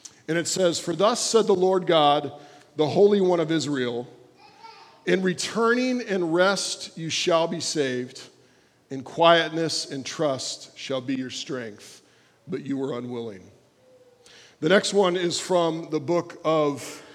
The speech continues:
Corinthians, Second Corinthians four sixteen, and Paul writes, "So we do not lose heart, though our outer self is wasting away,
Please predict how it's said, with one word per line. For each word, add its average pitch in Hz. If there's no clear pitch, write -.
Corinthians, 165
Second 175
Corinthians 165
four 165
sixteen, 156
and 139
Paul 165
writes, -
"So 208
we 190
do 180
not 180
lose 180
heart, 165
though 170
our 170
outer 175
self 156
is 131
wasting 160
away, 143